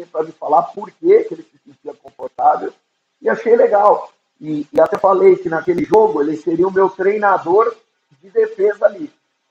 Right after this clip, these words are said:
porque ele, ele ia organizar essa situação. E a partir dali, a coisa funcionou, eu trouxe aquilo pra mim, e hoje meu time,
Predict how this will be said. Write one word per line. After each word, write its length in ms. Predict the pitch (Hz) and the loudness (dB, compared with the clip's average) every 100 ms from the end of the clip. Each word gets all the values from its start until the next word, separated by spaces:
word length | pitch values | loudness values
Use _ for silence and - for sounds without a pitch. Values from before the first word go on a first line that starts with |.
| - | -20
porque 180 | 131 143 | -16 -6
ele, 280 | 147 165 - | -6 -6 -2
ele 300 | 160 226 220 | 0 2 4
ia 100 | 208 | 4
organizar 600 | 196 185 185 180 - 180 | 4 2 -4 -2 0 0
essa 160 | - - | -2 -12
situação. 520 | - 190 190 170 151 _ _ _ _ - | -4 -4 -4 -10 -14 _ _ _ _ 0
E 80 | |
a 100 | 170 | 2
partir 440 | - 190 180 - 214 | 4 2 0 -4 0
dali, 480 | 202 160 196 294 - | 0 0 -4 -6 -8
a 60 | 147 | -8
coisa 320 | 190 170 160 | -6 -6 -6
funcionou, 580 | - 180 - 160 196 214 | -10 -12 -8 -2 4 4
eu 220 | 190 - | 4 -2
trouxe 540 | 180 196 233 240 - | 2 4 4 2 -4
aquilo 280 | 170 175 165 | -4 -4 -10
pra 220 | - 143 | -6 -8
mim, 260 | 139 160 220 _ _ _ _ | -8 -18 -20 _ _ _ _
e 100 | 143 | -6
hoje 300 | 147 180 196 | -2 -2 -2
meu 140 | 190 175 | -2 -2
time, 600 | 175 202 220 214 175 | -6 -20 -12 -8 -8